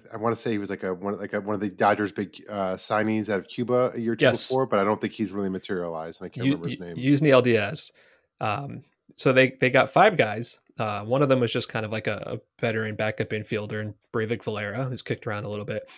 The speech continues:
Speaker 2: Uh, the, the guys have actually turned out, like, okay. Uh, Dean Kramer is pitching in the Baltimore rotation right now. Zach Pop got picked as a, uh, Rule Fiver by Miami, so he's, he's pitching. You know, Diaz is still in the minors, and he's, he's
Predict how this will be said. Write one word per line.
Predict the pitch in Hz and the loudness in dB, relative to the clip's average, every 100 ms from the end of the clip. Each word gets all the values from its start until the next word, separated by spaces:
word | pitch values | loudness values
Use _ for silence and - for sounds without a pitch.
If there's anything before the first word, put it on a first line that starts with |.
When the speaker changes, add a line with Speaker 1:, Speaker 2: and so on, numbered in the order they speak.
| - - - | -20 -16 2
Speaker 2:
Uh, | 175 | 2
the, | 170 196 | 6 6
the | 196 | 8
guys | 220 269 | 6 8
have | 226 | 6
actually | 208 180 | 4 4
turned | 160 143 | 4 6
out, | 120 | 4
like, | 117 | 4
okay. | 123 113 - 107 107 - - - _ | 4 4 2 0 0 -2 -20 -20 _
Uh, | 117 107 | -8 -6
Dean | 110 131 143 | 0 2 6
Kramer | 127 127 143 135 | 8 6 4 2
is | |
pitching | - 131 143 131 | 0 0 2 0
in | 120 | 4
the | |
Baltimore | 113 123 - 131 127 | 4 4 2 2 2
rotation | 120 123 120 131 | 4 2 2 4
right | 123 | 4
now. | 120 120 117 - - | 6 4 2 -2 -2
Zach | 113 - | -2 0
Pop | 117 117 - | 0 0 -2
got | 120 110 | -2 -2
picked | 120 117 110 | -4 -4 -6
as | 104 107 | -6 -4
a, | 104 | -4
uh, | 101 101 104 - | -4 -8 -10 -4
Rule | 123 113 | -4 0
Fiver | 120 110 110 110 - _ _ _ _ | 0 2 0 -4 -8 _ _ _ _
by | 101 | -8
Miami, | 107 117 135 143 135 | 0 2 4 2 0
so | - | 0
he's, | 123 120 - | -2 -4 -4
he's | 123 120 | -6 0
pitching. | 123 120 123 117 117 _ | 0 0 -2 -2 -8 _
You | 117 | -10
know, | 104 98 _ _ | -8 -10 _ _
Diaz | - 120 117 | 0 2 2
is | 113 | 0
still | - 120 | -2 -2
in | 110 | -2
the | |
minors, | 107 104 107 104 | -4 -2 -2 -2
and | 110 | -4
he's, | 104 - | -8 -10
he's | 117 | -12